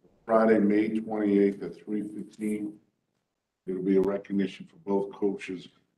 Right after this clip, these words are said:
uh, unveiling and retiring their jerseys on both the baseball and softball field,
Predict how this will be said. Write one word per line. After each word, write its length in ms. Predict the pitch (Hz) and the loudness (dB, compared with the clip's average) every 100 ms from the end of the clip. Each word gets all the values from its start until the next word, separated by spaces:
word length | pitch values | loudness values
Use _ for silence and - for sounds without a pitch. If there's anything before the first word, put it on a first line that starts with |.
| _ 87 | _ -8
uh, 160 | 87 87 92 | -8 -8 -12
unveiling 680 | 98 92 98 98 98 90 | -6 4 6 6 4 0
and 120 | 87 | -2
retiring 600 | 85 87 98 95 95 92 87 | -6 -6 0 2 2 0 -6
their 220 | 87 92 | -2 -2
jerseys 580 | 92 95 95 90 95 85 | -2 2 4 4 -2 -6
on 260 | 90 87 85 _ _ _ | -6 -6 -8 _ _ _
both 220 | 95 95 | -6 -6
the 80 | 90 | -8
baseball 640 | 85 98 95 95 92 92 87 | 0 2 2 0 2 2 0
and 100 | 87 | -6
softball 720 | 98 95 92 92 92 90 - | 0 0 0 -2 -4 -4 -2
field, 300 | 90 87 | 0 0